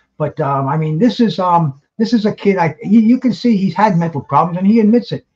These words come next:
You know, he admitted it yesterday in the press conference. "Yeah, I had, I had mental problems. Uh, you know, what, what are you gonna say about that?" And, you know, Devin kinda,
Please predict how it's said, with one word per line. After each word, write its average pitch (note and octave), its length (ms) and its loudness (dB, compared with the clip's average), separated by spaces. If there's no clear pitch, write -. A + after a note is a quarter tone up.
You F#3+ 100 -6
know, D#3+ 40 -2
he G#3 120 2
admitted G#3 300 2
it F3 100 0
yesterday G3 340 -2
in F#3+ 60 -2
the F3+ 60 -6
press - 280 -2
conference. C#3+ 420 -4
"Yeah, E3 200 -2
I F#3 100 0
had, G3+ 200 0
I F3 120 0
had G3 180 -2
mental C#3+ 380 -6
problems. C3+ 500 -6
Uh, C3+ 300 -4
you F#3 60 -8
know, C3 160 -4
what, D3 280 -6
what E3 140 -4
are - 20 -10
you F3+ 80 -12
gonna E3+ 140 -8
say F3 160 -8
about F3 320 -6
that?" F#3+ 240 -2
And, C#3 100 -4
you F3+ 60 -8
know, C#3+ 120 -6
Devin F3+ 340 -4
kinda, E3 340 -8